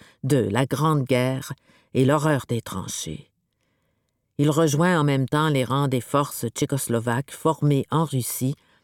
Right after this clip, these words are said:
pour finalement se rallier à l'Armée rouge.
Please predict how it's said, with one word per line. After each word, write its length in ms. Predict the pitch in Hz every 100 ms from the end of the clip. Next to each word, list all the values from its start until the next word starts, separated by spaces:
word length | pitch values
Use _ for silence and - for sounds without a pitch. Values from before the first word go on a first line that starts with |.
| _ _
pour 180 | 147 127
finalement 580 | - 185 170 156 139 139
se 160 | -
rallier 720 | 117 131 143 117 113 110 120 - _ _ _
à 80 | 117
l'Armée 340 | 151 160 135
rouge. 520 | 113 107 - 110 -